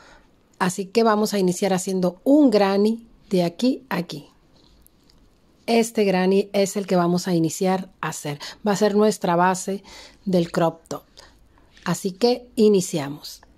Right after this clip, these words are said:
Yo lo realicé ese con un estambre grueso de cuatro milímetros y un gancho de cinco milímetros. La muestra te la estaré haciendo con este.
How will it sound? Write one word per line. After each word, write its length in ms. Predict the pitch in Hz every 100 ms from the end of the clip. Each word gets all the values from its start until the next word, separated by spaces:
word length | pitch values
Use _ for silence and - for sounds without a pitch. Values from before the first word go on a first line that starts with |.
| _ -
Yo 220 | 226 262
lo 140 | 277
realicé 800 | 294 277 226 196 - 233 233 247 233
ese 400 | 214 220 240 233
con 140 | 202
un 120 | 190
estambre 520 | 202 - 220 202 196
grueso 560 | 180 180 180 180 262 285 - _ -
de 640 | 180 175 175 170 170 - - _ _
cuatro 320 | 202 185 202
milímetros 720 | 214 226 226 220 214 233 226 - - - -
y 180 | 233 233
un 180 | 233 247
gancho 480 | 226 202 196 214 233
de 260 | 202 190 180
cinco 520 | - 214 208 185 208
milímetros. 880 | 202 185 156 147 143 - - - - _ _ _ _ _ _ _ -
La 120 | - 185
muestra 400 | 208 214 262 247
te 80 |
la 80 | 202
estaré 320 | 180 180 175
haciendo 600 | 175 175 196 190 196 254 -
con 200 | 185 165
este. 380 | 139 - -